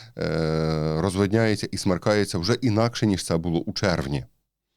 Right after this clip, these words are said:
Вже є дуже суттєва різниця, якщо ви звертаєте увагу. Я особисто цю різницю завжди дуже болісно сприймаю, е,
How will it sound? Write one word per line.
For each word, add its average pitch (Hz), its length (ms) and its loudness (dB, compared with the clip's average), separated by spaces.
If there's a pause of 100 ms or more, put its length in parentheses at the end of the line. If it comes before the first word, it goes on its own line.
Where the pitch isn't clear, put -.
(280)
Вже 90 200 0
є 95 160 4
дуже 113 440 6
суттєва - 460 -2
різниця, 98 440 2
якщо 85 260 0
ви 80 100 4
звертаєте 117 540 0
увагу. 95 420 0 (400)
Я 104 140 4
особисто 92 520 2
цю 90 180 2
різницю 82 420 2
завжди 80 460 0 (100)
дуже 82 400 0
болісно 127 440 4
сприймаю, 101 540 2 (600)
е, 76 640 0